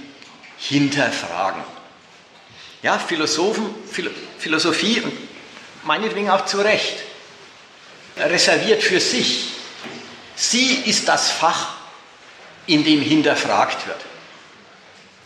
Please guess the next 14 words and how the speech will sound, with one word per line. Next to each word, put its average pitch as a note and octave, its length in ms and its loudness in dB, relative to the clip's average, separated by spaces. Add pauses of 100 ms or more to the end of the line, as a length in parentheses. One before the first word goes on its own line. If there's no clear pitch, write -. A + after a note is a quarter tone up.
Andere A3 360 2
Fächer E3 340 4
haben E3 240 2
ihre G3 260 6
Themen, E3+ 480 2
andere D#3 260 0
Fächer D#3 260 2
haben D#3 220 0
ihre D#3+ 200 4
Fragen, C#3+ 480 4
aber A#2+ 160 2
Philosophie D#3 1200 0
hat - 260 -2
das E3+ 220 2